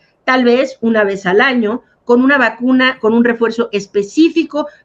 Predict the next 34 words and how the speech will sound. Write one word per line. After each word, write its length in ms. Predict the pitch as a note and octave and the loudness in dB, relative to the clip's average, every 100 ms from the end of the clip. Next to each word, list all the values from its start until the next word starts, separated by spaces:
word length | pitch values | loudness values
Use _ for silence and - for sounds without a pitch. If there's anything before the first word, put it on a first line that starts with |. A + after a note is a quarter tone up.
| _ | _
para 240 | A#3 A3+ | -2 0
la 140 | A3 G#3+ | 0 0
variante 540 | G3+ A3 A#3+ A#3+ B3 | 0 0 0 -2 -4
que 120 | G#3 | -6
circula 800 | G3 G#3 G3 - F4 D4+ D#3 D#3 | -6 -6 -6 0 2 2 2 -2
en 160 | - G3+ | -6 -6
ese 220 | A3+ A3+ | -4 -4
momento, 720 | G#3+ F#3+ A3 A#3 A#3 A#3+ C4 - _ _ _ _ | -4 -2 -2 -2 -2 -2 -4 -8 _ _ _ _
algo 400 | - D#4+ D#4+ E4+ | -2 -2 -2 -2
parecido 680 | E4 E4 E4 D#4+ C#4 C4 C4+ | -2 -2 -4 -2 0 2 0
a 60 | A3 | 0
lo 120 | G#3+ | 0
que 120 | G#3+ | -2
concebimos 580 | G3+ G3+ G3 G3+ G3 G#3 | -4 -4 -4 -4 -4 -6
contra 300 | - F#3 F#3+ | -8 -4 -2
la 100 | F#3 | -2
influenza, 640 | G3+ G3+ A#3 B3+ D4 - C3 _ _ _ | -2 -4 -2 -2 -2 -8 -14 _ _ _
que 120 | A#3+ | -4
son 380 | A#3+ B3 C4+ - _ _ | 0 0 0 -6 _ _
vacunas 560 | F#3+ F3+ - D4 C#4+ - | -6 -6 -2 0 0 -2
una 160 | F#3 G#3+ | -2 -2
vez 180 | C4 D#4 | 0 0
al 140 | D4+ | 0
año 340 | A#3 A#3+ C4 C4 _ | 2 0 0 -4 _
contra 320 | - B3+ B3 | -2 -2 0
el 80 | A#3 | 2
virus 280 | A#3+ C4+ C#4+ | 4 2 0
que 80 | - | -6
específicamente 840 | A#3 G#3 A3 A3+ A#3+ F3+ F#3+ F#3 | -6 -6 -6 -8 -4 -4 -2 -4
está 220 | F#3+ F#3+ F#3 | -6 -4 -4
circulando 640 | G#3 F#3 F3 E3+ E3 E3 | -4 -6 -2 0 2 0
en 100 | D#3+ | -2
ese 200 | D3+ E3 | -4 -4
momento. 580 | E3+ F#3 G3+ G3 F#3+ | -2 0 0 -2 -6